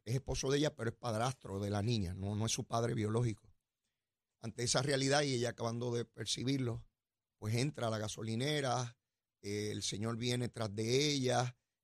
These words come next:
el de la gasolinera se percata que algo anda mal, llegan otros policías que llegaron a echar gasolina y el de la gasolinera le dice que algo está ocurriendo, hasta que finalmente ella le dice que ella es agente de la policía y que mira lo que está ocurriendo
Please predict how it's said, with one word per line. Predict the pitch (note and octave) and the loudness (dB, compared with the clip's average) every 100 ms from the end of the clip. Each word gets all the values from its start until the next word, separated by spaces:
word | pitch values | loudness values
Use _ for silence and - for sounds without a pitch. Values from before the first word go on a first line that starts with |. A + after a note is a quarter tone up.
| _ | _
el | G2 G2+ G#2 G#2+ | -6 -4 -4 -2
de | A2 G#2+ | 0 2
la | G#2 G2+ G2 F#2 - _ _ _ - | 2 0 0 -2 -8 _ _ _ -8
gasolinera | A2+ A#2 A2 A2 A#2+ | -4 -2 0 2 2
se | - | 2
percata | B2 A2+ A#2+ C3 | 0 -4 -4 -4
que | - | -4
algo | A2 B2 | -2 -2
anda | A#2+ A2+ | 0 0
mal, | B2+ D3+ D#3 _ _ _ | 2 0 -2 _ _ _
llegan | A#2 C3 C#3+ C3 | 0 2 2 0
otros | C#3 E3 | -2 -6
policías | - C#3 A#2 - D3 | -4 -2 0 0 0
que | - | -2
llegaron | A2+ A2 C3 C#3 | 0 0 0 -2
a | A#2 | 0
echar | C3+ | 0
gasolina | B2+ B2+ C#3 B2 A#2 C3+ _ _ _ _ _ _ _ | 0 0 0 0 -2 -6 _ _ _ _ _ _ _
y | A2 G#2+ G2+ | -6 -2 -2
el | G2+ | -4
de | G#2+ | -6
la | A2 | -6
gasolinera | A2 - A2 G#2+ A2 C3 | -6 -4 -2 0 2 2
le | B2+ | 2
dice | A#2 C#3+ C#3 | 2 0 -2
que | - | -4
algo | A2 | -4
está | A#2 B2 | -2 -4
ocurriendo, | A#2+ B2+ A#2+ A#2+ D3 E3+ _ _ _ | -2 0 0 0 -2 -8 _ _ _
hasta | - G2+ | -18 -16
que | - | -12
finalmente | A2 G2+ A2 A2+ - A#2+ | -4 -2 0 0 -2 -2
ella | B2 A#2+ | 0 0
le | G#2+ | 0
dice | A#2+ - | 0 -2
que | - | -4
ella | G#2 A2 | -2 0
es | |
agente | G#2+ A2+ - | 0 -2 -4
de | A2+ | -4
la | A2 | -4
policía | A#2 A#2 - B2 A#2+ | -4 -6 -2 -2 -4
y | |
que | - - | -6 -12
mira | B2 G#2+ | -10 -10
lo | G#2 | -10
que | A2 | -10
está | A2+ | -12
ocurriendo | G#2 A#2 B2+ A#2+ A2+ | -8 -2 0 0 -2